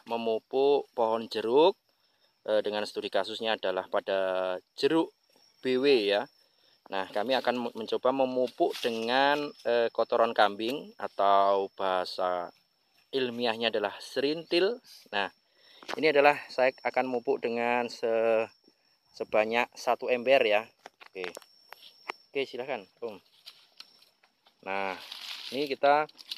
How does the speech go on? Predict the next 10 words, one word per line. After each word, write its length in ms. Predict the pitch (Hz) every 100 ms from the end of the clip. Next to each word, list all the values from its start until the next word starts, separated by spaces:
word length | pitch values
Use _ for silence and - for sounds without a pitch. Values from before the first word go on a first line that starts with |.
| - -
eh, 140 | 117 110
aplikasikan 800 | - 120 117 - 117 131 151 175 165 120
memutar 480 | 123 123 123 143 143
ya, 240 | 117 143 135
mengelilingi 880 | 113 110 113 113 113 110 127 143 151 - - - - -
pohon 320 | 104 110 104
jeruk. 400 | 101 101 117 156 - _ _ _ _ _ - _ _ - - - - - - - _ _ - - - - - _ - - - _ _ _ - - - _ _ _ - - _ _ _ -
Nah, 160 | 92 87
seperti 220 | - 107
ini 160 | 117